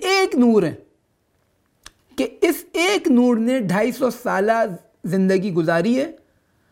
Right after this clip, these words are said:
اب اس time period کے اندر جو امام سجاد علیہ الصلوۃ والسلام کا دور ہے، ادھر بھی ہم دیکھتے ہیں کہ الگ الگ حالات کی بنیاد کے اوپر الگ الگ اسٹریٹجی امام اپناتے ہیں۔ کربلا کے فوراً بعد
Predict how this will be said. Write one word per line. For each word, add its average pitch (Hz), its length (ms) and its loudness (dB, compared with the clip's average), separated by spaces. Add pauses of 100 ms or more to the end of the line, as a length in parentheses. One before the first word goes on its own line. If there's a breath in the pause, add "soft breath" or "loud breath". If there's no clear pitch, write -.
(400 soft breath)
اب - 80 4 (160)
اس - 200 2
time 247 200 2
period 226 380 0
کے 233 60 -2
اندر 208 220 0
جو 214 100 -2
امام 214 220 -2
سجاد 226 440 0
علیہ 214 140 0
الصلوۃ 202 320 -2
والسلام 226 480 0
کا 269 160 2
دور 208 200 4
ہے، 269 80 4 (100)
ادھر 311 220 -2
بھی 359 180 0
ہم 262 100 2
دیکھتے 220 280 0
ہیں 302 100 0
کہ 311 180 -4 (320)
الگ 262 320 2
الگ 220 240 2
حالات 208 440 0
کی 214 80 -4
بنیاد 190 380 -2
کے 202 60 0
اوپر 233 280 0
الگ 214 260 0
الگ 196 200 2
اسٹریٹجی 185 600 -2
امام 196 320 0 (160)
اپناتے 156 460 -6
ہیں۔ 143 80 -16 (1800)
کربلا 202 300 4
کے 233 120 0
فوراً 208 420 2
بعد 208 300 2